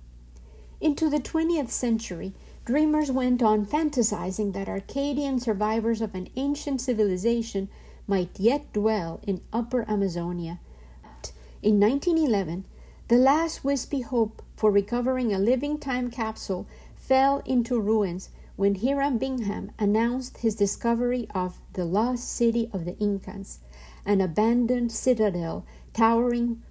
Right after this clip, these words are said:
one thousand four hundred feet above swift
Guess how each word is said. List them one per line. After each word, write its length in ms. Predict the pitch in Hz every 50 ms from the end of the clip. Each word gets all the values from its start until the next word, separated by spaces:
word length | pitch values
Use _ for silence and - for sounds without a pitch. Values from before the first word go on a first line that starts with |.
| - -
one 260 | - 226 262 277 269 247
thousand 640 | 254 233 202 196 190 196 190 - 202 196 196 185
four 360 | - - - 269 277 269 277
hundred 420 | 254 240 240 233 220 208 202 202 -
feet 300 | - - 254 - - - - - - - -
above 400 | - 190 170 202 190 190 180 185
swift 540 | - - - 277 311 311 302 - - -